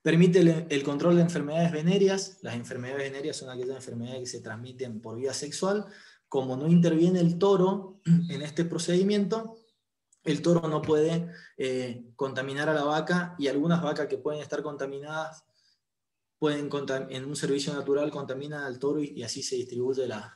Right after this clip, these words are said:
la enfermedad en el rodeo. Disminuimos la cantidad de macho en el campo por el mismo, por el hecho de que con inseminación artificial, <clears throat> eh, inseminamos un, un gran volumen de vaca en una primera vez.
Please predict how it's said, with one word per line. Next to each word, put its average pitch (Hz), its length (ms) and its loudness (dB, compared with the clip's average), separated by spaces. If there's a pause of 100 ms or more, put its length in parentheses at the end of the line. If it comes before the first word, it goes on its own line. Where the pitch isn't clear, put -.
la 110 180 -6
enfermedad 123 460 -8
en 135 80 -8
el 127 60 -8
rodeo. 175 540 2 (960)
Disminuimos 185 640 8
la 165 80 6
cantidad 151 340 2
de 170 80 8
macho 170 280 4
en 147 80 -2
el - 80 -10
campo 190 400 2
por 120 180 -4
el 117 180 -6
mismo, 139 520 -8
por 127 160 -6
el 123 100 -6
hecho 151 240 0
de 139 100 4
que 135 160 -2
con 127 140 -6
inseminación 127 540 -8
artificial, 143 680 -6 (160)
<clears throat> - 540 -2
eh, 113 340 -6
inseminamos 131 680 -4
un, 123 320 -8
un 120 260 -8
gran 156 220 4
volumen 151 340 2
de 135 80 2
vaca 143 320 -2
en 135 80 -8
una 147 180 -8
primera 151 360 -4
vez. 175 400 0